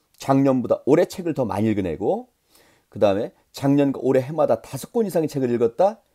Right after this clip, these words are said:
그럼 어떻게 됩니까? 아, 대충 요 정도가 되겠다. 그쵸? 그래서 요 오 이상, 오 이상을 그린 다음에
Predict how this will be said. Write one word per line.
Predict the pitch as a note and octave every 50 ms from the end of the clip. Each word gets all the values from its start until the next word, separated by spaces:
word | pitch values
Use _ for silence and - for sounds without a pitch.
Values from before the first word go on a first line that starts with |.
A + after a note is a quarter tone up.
| _ _
그럼 | _ - G#2 G2
어떻게 | F#2+ F#2 - A2+
됩니까? | G2 G#2 G2+ G2+ G2+ G2 - F3+ G3+ A3+ - _ _ _ _ _ _ _ _ _ _ _ _ _ _ -
아, | - E2 D#2+ D#2 _ _ _ _ _
대충 | - - - - F3 G3+ A3+ - _ _ _ _ _ _ _ - A2
요 | A2+
정도가 | G#2+ C3 E3+ A3+ A#3+ - - D#3+
되겠다. | G#2+ A2 G2+ F#2+ - - F#2 E2+ D#2 D2+ D2 C#2 C#2 C#2+ C#2 C#2+ - - _ _ _
그쵸? | - A2 - - - F2 - _ _ _ _ _ _ _ _ _ _ _ _ _ _ _
그래서 | - - F2+ F2+ F2+ D3+ F3 G#3 A3+ - _ _ _ _ _ _ _ _ _ _ _ _ _ _ _ _ _ _ _ _ _ _ _ _ _ _ _ - F#2+
요 | F2 F2+ F#2 G#2+ C#3 E3+ F#3+ - - _ _ -
오 | G#2+ A2 A2+ A2+ A2 - -
이상, | - G#2 G2 - G#2+ G#2 G2 G#2+ A#2 C3 D3 D#3+ E3+ _ _ _ _ _ _ _ _ _
오 | - G#2 G#2+ A2 A2+ A#2 A2 -
이상을 | A2+ G#2 F#2+ - G#2+ G#2 A2 A2+ A2 G#2
그린 | - G#2+ G2+ G2+ G2+ F2+
다음에 | F#2 F2+ F#2+ A#2+ D#3+ G#3 A3 B3